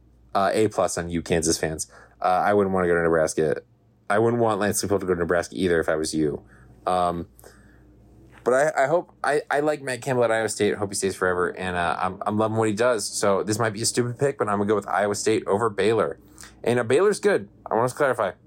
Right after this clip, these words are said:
Baylor's good. I was really upset that they, uh, let Gary Bohannon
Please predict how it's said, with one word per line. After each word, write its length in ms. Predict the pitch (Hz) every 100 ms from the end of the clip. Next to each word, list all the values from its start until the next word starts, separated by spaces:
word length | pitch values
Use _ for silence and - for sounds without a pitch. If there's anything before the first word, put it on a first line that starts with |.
| -
Baylor's 260 | 98 113 113
good. 220 | 120 98
I 1000 | - - - - - _ _ _ _ _
was 80 | -
really 180 | 98 104
upset 340 | 101 135 - - -
that 180 | 101 104
they, 240 | 98 92 90
uh, 220 | 87 85
let 220 | 87 101
Gary 180 | 104 104
Bohannon 460 | 107 117 123 110